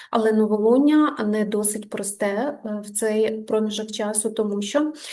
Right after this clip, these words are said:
воно заклалося з ретро Меркурієм, з Ліліт та ще з опозицією до Урану.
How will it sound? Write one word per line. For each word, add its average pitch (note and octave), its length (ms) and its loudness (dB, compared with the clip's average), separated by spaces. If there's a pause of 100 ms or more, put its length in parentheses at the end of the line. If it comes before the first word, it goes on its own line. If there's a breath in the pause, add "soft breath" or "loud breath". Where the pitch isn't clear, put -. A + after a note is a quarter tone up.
(220 loud breath)
воно A#3 160 6
заклалося G3+ 640 0
з F#3+ 60 -4
ретро F#3+ 340 -2
Меркурієм, C4 600 2
з F#3+ 140 -4
Ліліт F3 540 0
та G3 120 -2
ще F#3+ 200 -6
з G3 80 -6
опозицією G3 680 -2
до G#3+ 160 2
Урану. G3+ 600 -2